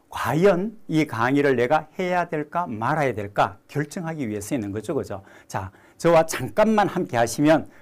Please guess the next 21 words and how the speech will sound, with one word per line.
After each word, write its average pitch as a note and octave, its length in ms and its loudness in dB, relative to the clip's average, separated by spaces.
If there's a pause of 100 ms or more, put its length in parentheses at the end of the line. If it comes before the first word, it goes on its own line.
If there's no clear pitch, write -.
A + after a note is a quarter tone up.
그 C#3+ 300 0
결정을 C#3 480 -4
좀 G2+ 160 -12
쉽게 F#3 460 -8
하실 C3 340 -6
수 - 100 -12
있도록 D3 360 -4
도와드리도록 A#2+ 680 0
하겠습니다. G#2 560 -6 (640)
산업안전 F#3+ 600 4
기사라고 F#3+ 680 2
제가 D3 320 2
타이틀을 C#3 500 0
달았습니다만 A#2+ 960 -2 (220)
산업안전 C3 640 2
산업기사도 B2+ 760 -4
마찬가지입니다, G#2 800 -4
그죠? A#2+ 380 -4
그래서 G#2 260 -6
산업안전에 B2+ 800 0
관련된 A#2+ 720 0